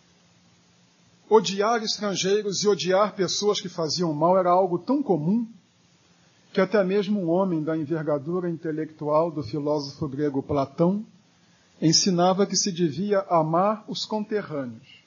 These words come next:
e odiar os estrangeiros com um ódio ponderado. O que temos é um homem que não tem a presença do ódio em sua vida em momento algum.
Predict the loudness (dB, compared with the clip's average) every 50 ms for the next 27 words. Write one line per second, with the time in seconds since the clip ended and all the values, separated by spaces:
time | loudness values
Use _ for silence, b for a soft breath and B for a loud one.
0 | _ _ _ _ _ _ _ _ _ _ _ _ _ _ -8 -2 0 2 2 0
1 | 0 -2 -6 -4 -2 0 0 0 -2 -4 -6 -8 -8 -8 -6 -4 -6 -6 -6 -6
2 | -6 -6 -4 -4 -4 -2 2 2 4 4 2 0 -4 -8 -12 -14 _ _ _ -8
3 | -6 -6 -4 -6 -6 -4 -2 0 2 2 0 0 -4 -8 -10 -10 -12 _ _ _
4 | _ _ _ _ _ 0 0 0 0 -2 -2 -2 -2 -4 -4 -10 -12 -16 -20 _
5 | _ _ _ _ _ _ _ _ _ _ _ _ _ _ _ _ _ _ _ _
6 | _ _ b b b b b b b b b b b -4 -2 -2 -2 -2 2 4
7 | 2 4 4 0 0 0 0 2 2 2 0 0 0 -2 -4 -4 -4 -2 -2 -4
8 | -2 -2 -2 -2 -2 0 0 2 2 2 0 0 -2 -2 -2 -2 -2 0 2 4
9 | 4 4 4 4 0 -4 -2 -4 -2 -2 -2 -2 -2 -2 -4 -2 -2 -2 -2 -2
10 | -2 -4 -2 -4 -6 -4 -4 -4 -4 -2 -2 -4 -4 -4 -6